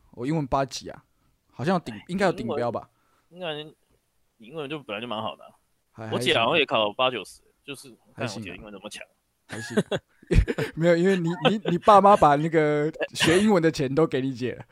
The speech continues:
Speaker 1: 你这边只剩下安静班的钱。
Speaker 2: 真的耶？为什么？<laughs> 因为想，想到这件事，就是我，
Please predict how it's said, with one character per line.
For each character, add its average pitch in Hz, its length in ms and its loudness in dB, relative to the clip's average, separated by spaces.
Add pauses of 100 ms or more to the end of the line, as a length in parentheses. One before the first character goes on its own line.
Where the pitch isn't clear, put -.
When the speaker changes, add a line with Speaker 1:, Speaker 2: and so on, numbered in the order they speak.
(460)
Speaker 1:
你 156 80 2
这 196 140 6
边 208 120 6
只 156 120 -2
剩 180 120 2
下 175 160 6
安 156 140 6
静 170 240 10
班 170 100 2
的 151 120 2
钱。 120 200 -8 (540)
Speaker 2:
真 262 140 -14
的 226 100 6
耶？ 165 80 6
为 214 80 6
什 - 160 -4
么？ 110 100 -10 (380)
<laughs> - 480 -10
因 269 60 -4
为 240 40 0
想， 202 160 2 (380)
想 165 180 0
到 208 80 2
这 247 80 -2
件 254 120 0
事， 233 100 -8
就 247 80 -6
是 247 140 -6
我， 180 120 -2